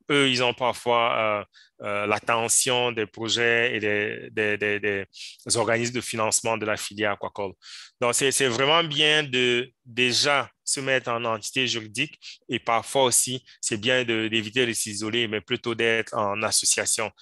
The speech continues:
euh, euh, joindre les autres. Et avec ça, généralement, les, les bailleurs de fonds, euh, et, et les, les, les organismes nationaux de financement des projets aquacoles, euh, sont, euh, plus enclins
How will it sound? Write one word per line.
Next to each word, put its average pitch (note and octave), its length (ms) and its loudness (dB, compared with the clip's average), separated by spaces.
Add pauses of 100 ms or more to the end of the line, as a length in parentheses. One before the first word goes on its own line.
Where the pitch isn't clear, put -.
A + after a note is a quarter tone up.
(200)
euh, G#2 320 -4
euh, A2 240 -8
joindre A#2 320 0
les G#2+ 180 0
autres. A2+ 220 -4
Et A2 40 4
avec A2 260 2
ça, A#2+ 260 2 (240)
généralement, A2+ 720 0 (320)
les, G#2 400 0
les G#2 100 -2
bailleurs A2+ 340 4
de A2+ 80 -4
fonds, A#2 320 -4 (320)
euh, G#2+ 300 -2
et, G#2 400 -2 (800)
et A2 220 -2
les, A2 260 0
les, G#2 280 0
les G#2 240 0
organismes A#2 520 0
nationaux A2+ 520 -2
de G#2+ 120 -10
financement A2+ 520 -2 (280)
des A2 80 -2
projets G#2+ 340 -2
aquacoles, A2 480 -2 (440)
euh, G#2+ 180 0
sont, A2 500 0
euh, G2+ 280 0 (120)
plus A2 240 -2
enclins A2+ 540 2